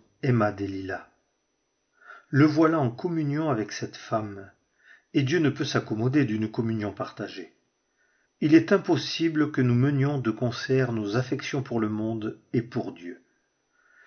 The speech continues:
Nul serviteur ne peut servir deux maîtres, car ou il haïra l'un et aimera l'autre, ou il s'attachera à l'un et méprisera l'autre.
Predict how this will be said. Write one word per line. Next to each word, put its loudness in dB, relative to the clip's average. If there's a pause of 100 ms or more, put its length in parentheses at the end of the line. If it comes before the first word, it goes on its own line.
(220)
Nul 4
serviteur 0
ne 0
peut -2
servir -2
deux 0
maîtres, -6 (360)
car 2
ou 2
il 6
haïra 8
l'un 0 (200)
et 6
aimera 0
l'autre, -4 (460)
ou 4
il 2
s'attachera 0
à 0
l'un -6 (360)
et 0
méprisera -2
l'autre. -12